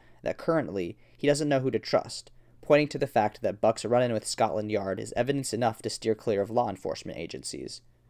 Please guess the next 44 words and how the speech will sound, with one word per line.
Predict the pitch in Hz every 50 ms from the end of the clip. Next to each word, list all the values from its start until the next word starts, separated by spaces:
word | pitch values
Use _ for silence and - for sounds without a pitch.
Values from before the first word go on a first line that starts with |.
| _ _ _ _ _ _
Before | - 113 - - 143 151
they | 156 156
part, | 151 - 147 107 95 - - - - - _ - - -
Buck | 120 123 - -
thanks | - 143 156 156 -
Carpathia | - 151 143 - 147 139 131 - 131 131 -
for | - 123
his | 117 117
assistance | 123 - - 107 - - - 87 - - - - - - - - - _
and | - - 110
asks | 117 127 123 - - -
if | 117 120
there's | 92 98 104
anything | - 120 127 127 - 131 120 123
he | 120
can | - 107 104
do | 98 117 113
for | - - - -
him. | - - - - - _ _ _ _ _ _ _ _ _ - _ - - _
Carpathia | - 131 131 180 185 185 208 196 170
mentions | 151 143 143 139 - 147 143 135 -
that | 127 120
he | 131 135
needs | 131 131 127 123
a | 113 -
press | - - 180 202 -
secretary, | - - 101 - - - - - - 65 69 - - - - - _ _ _
but | 104 101 104 -
Buck | 131 139 - - -
graciously | - 123 120 - 127 117 - - 110 104
declines. | 107 - - - 73 69 64 53 - - - - _ _ _ _ _ _ _ _ _ _ _ _ -
He | - 147
jokingly | 139 190 208 220 - 151 143 135 131
suggests | - - 120 117 120 113 117 - - - - -
Eric | 127 120 117 - -
Miller, | 123 131 117 71 57 58 - - - - - - - _
the | - 117
journalist | - 135 131 135 131 127 127 - -
who | 123 110
fought | - - 151 156 - - 120
Buck | 110 104 - -
for | - -
the | 107 120 -
interview | - 131 120 104 - 98 101 107 104